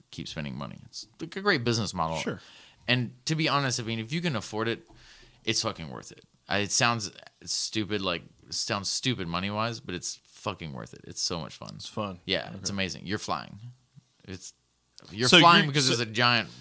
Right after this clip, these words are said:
Speaker 1: fan shoving air up, but, like, you're flying.
Speaker 2: So you signed up for this,
Speaker 1: Yeah,
Speaker 2: and
Speaker 1: yeah,
Speaker 2: you're,
Speaker 1: yeah.
Speaker 2: and you're going through the school.
Speaker 1: Yeah.
Speaker 2: So what, what was
Speaker 1: Barely
Speaker 2: that like?
Speaker 1: Uh, intense.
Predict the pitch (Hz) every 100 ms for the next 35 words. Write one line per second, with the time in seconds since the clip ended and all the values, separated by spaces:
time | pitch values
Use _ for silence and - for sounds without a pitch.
0 | - - - - - - _ _ _ _
1 | _ - - - 123 113 95 90 - -
2 | - 147 120 113 107 98 107 98 - -
3 | - - - - 82 71 90 - - -
4 | 98 92 - 53 50 - - - - -
5 | 131 117 147 175 - 135 135 123 127 107
6 | 90 78 73 - - - 127 135 131 120
7 | 113 110 123 117 120 123 120 127 113 98
8 | - 113 110 85 90 95 104 - 107 120
9 | - 104 117 127 117 110 73 95 95 78
10 | - - _ _ 107 107 107 104 104 104
11 | 101 117 117 110 95 64 -